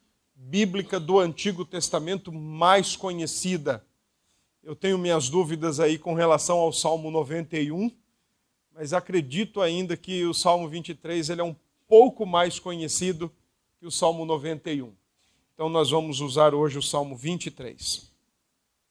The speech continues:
E eu gostaria de convidar os irmãos para que nós fizéssemos,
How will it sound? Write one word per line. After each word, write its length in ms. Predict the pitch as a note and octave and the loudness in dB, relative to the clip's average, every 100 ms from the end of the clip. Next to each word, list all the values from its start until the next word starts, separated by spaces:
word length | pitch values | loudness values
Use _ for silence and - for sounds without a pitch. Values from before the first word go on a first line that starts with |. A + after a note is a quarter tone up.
| _ _ _ _ _ _ _ _ _ _ _ _ _ _ _ - | _ _ _ _ _ _ _ _ _ _ _ _ _ _ _ 2
E 40 | |
eu 120 | G#3 | 4
gostaria 480 | G3+ G#3+ G#3+ F#3+ G#3+ | 6 6 4 2 2
de 120 | G#3 | 0
convidar 520 | - A3+ A3+ G3+ A3 | -4 -4 -2 2 2
os 140 | F3 D#3 | 2 -2
irmãos 400 | D#3+ E3 D#3+ - | -2 0 -2 -2
para 220 | D3+ D#3+ | -2 -2
que 100 | E3+ | -2
nós 260 | E3 E3+ - | -2 -2 -2
fizéssemos, 960 | - F#3+ D3+ F3 F3 F#3 F3 - - | -12 -18 -10 -8 -10 -16 -16 -16 -18